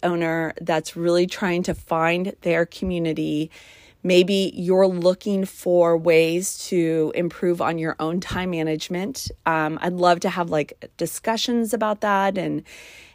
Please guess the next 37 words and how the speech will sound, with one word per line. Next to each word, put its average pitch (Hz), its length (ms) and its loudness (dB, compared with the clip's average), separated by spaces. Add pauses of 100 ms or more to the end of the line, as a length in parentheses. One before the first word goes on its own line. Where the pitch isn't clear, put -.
(180)
and, 170 640 2
um, 165 340 2
how 180 240 0
we 196 140 2
can 185 160 -2
help 175 260 -2
each 180 180 -4
other 214 240 2
and 175 120 0
what's 151 180 -2
helped - 260 -4
us 202 240 0
in 165 80 -4
our 151 140 -4
different 151 360 -8
businesses, 202 800 -2 (440)
but - 220 0
also 233 720 4
for - 160 -2
you 226 160 2
to 240 120 0 (100)
offer 208 360 -4
something. - 640 -6 (680)
So, 220 280 4
and 208 180 4
I'm 214 120 2
not 302 180 2
talking 269 300 -2
about 220 180 2
a 214 60 0
discount 170 640 -2
or 165 120 -4
a 156 80 0
deal. 151 540 -4
I'm 247 180 2
talking 226 340 -4
about 160 520 -4